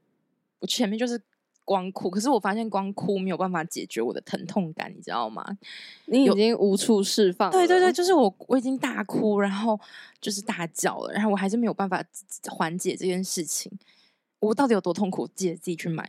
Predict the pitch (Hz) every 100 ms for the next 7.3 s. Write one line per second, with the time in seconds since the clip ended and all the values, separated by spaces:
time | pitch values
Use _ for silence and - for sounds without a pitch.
0 | - - 170 196 180 - 180 185 - 196
1 | 196 180 180 - 160 147 - 160 165 165
2 | 160 - 196 190 190 - 170 - 170 175
3 | 165 170 170 175 151 - - 165 175 156
4 | 156 156 185 180 - 190 - - 233 302
5 | 294 190 - 180 190 170 175 - 165 160
6 | 165 156 156 - - - - - - 269
7 | 202 -